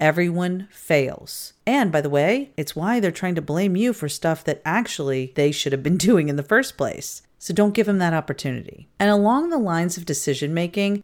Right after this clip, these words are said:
we also have to address poor stakeholder communication. Now, there's so many places I could talk about challenges around stakeholder communication and not doing the right level of communication,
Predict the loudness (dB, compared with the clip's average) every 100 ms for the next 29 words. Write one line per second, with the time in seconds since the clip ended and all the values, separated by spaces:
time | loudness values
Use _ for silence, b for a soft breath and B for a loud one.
0 | -2 0 2 2 0 0 0 -2 0 0
1 | 2 0 0 -2 -10 -12 -4 0 0 0
2 | -2 -2 -4 -4 -6 -6 -6 -6 -8 -8
3 | -12 -16 -6 -2 0 0 -2 0 2 2
4 | 2 2 2 0 -2 -6 -4 -2 -2 -4
5 | -4 -4 -4 -4 -4 -4 -4 -2 0 2
6 | 0 -2 -2 0 2 0 0 0 0 -2
7 | -2 -2 -2 -4 -4 -4 -4 -4 -2 -2
8 | -2 -4 -2 -4 -4 -4 -2 -2 -2 -2
9 | 0 0 -2 -2 -2 -2 -2 -2 -2 -4
10 | -4